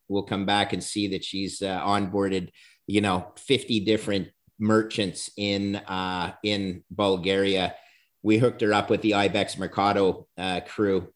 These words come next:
and, uh, you know, they're doing great things. Obviously, they started in El Salvador, but they're doing Miami, the city of Miami, and then onboarding merchants all around the world. So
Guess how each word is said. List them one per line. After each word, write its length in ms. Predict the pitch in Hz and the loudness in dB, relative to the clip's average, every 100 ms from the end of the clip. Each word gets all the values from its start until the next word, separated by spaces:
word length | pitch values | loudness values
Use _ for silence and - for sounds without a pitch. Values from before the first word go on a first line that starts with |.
| _ | _
and, 420 | 98 92 92 90 | -6 -4 -4 -4
uh, 340 | 92 92 90 90 | -2 -2 -4 -4
you 80 | 104 | -4
know, 120 | 92 | -4
they're 140 | 92 95 | -4 -2
doing 240 | 101 95 | -2 -2
great 260 | 98 92 - | 0 -2 -2
things. 440 | 95 95 - - | -4 -4 -8 -10
Obviously, 380 | - 98 92 - | -6 -4 -4 -6
they 140 | 90 92 | -4 -6
started 420 | - 92 92 90 | -4 -4 -4 -6
in 80 | 90 | -8
El 80 | |
Salvador, 520 | 87 95 98 95 92 87 | -8 -4 -4 -2 -4 -4
but 180 | 87 | -4
they're 240 | 90 90 85 - | -4 -6 -8 -10
doing 400 | 98 92 90 85 _ 85 - _ _ - | -6 -4 -6 -10 _ -14 -14 _ _ -8
Miami, 640 | 95 95 95 98 101 98 | -4 -2 0 -2 -2 -4
the 120 | 90 | -4
city 300 | - 101 98 | -4 -2 -2
of 60 | 92 | -2
Miami, 540 | 92 92 98 98 98 | -2 -2 -4 -2 -2
and 100 | 92 | -4
then 100 | 92 | -4
onboarding 500 | 95 92 92 95 92 | -4 -4 -2 -2 -2
merchants 400 | 95 95 - 82 | -4 -6 -8 -8
all 180 | 95 92 | -4 -2
around 240 | 92 92 | -2 -4
the 80 | 90 | -4
world. 300 | 90 101 92 | -4 -4 -4
So 420 | - 117 110 107 | -4 -2 -2 -2